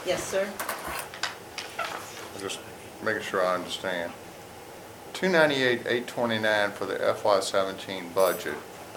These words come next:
Speaker 2: Yeah, we said there was gonna be an annual savings to the county of six hundred and fifty thousand.
Speaker 1: They don't have the full savings yet 'cause they haven't closed, um,
Speaker 2: Okay, okay.
Speaker 1: they haven't,
Speaker 2: Okay.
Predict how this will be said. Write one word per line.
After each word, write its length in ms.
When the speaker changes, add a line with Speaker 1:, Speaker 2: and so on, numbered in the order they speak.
Speaker 2:
Yeah, 220
we 220
said 180
there 120
was 100
gonna 160
be 80
an 140
annual 320
savings 340
to 60
the 80
county 260
of 100
six 300
hundred 220
and 100
fifty 480
thousand. 680
Speaker 1:
They 120
don't 240
have 220
the 80
full 340
savings 600
yet 200
'cause 140
they 100
haven't 420
closed, 580
um, 260
Speaker 2:
Okay, 240
okay. 420
Speaker 1:
they 100
haven't, 280
Speaker 2:
Okay. 200